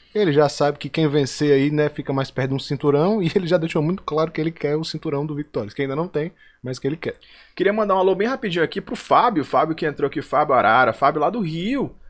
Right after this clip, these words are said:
Speaker 2: né? Gente, gente boa demais. Tá começando um evento também lá agora. E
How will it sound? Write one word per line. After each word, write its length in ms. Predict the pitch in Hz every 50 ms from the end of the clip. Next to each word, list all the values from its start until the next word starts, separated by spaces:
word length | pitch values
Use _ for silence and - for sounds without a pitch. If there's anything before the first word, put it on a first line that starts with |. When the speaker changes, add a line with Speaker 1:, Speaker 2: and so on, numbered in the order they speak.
| - - - - - -
Speaker 2:
né? 580 | - 117 117 135 160 196 185 165 123 101 78 80
Gente, 260 | 98 123 139 143 - -
gente 220 | 139 143 - 156
boa 200 | 120 117 127 139
demais. 400 | 139 135 123 127 120 143 - -
Tá 180 | - - 156 196
começando 640 | - - 220 208 196 165 165 - - 151 165 170 165
um 100 | 156 139
evento 440 | 120 107 107 110 113 131 131 - -
também 260 | 135 117 107 110 117
lá 160 | 120 113 107
agora. 600 | 95 85 95 87 92 104 120 131 139 139 135 - - _ _ _ _ _ _ _ _ _ -
E 760 | 110 107 107 107 107 104 104 101 101 92 87 85 73 -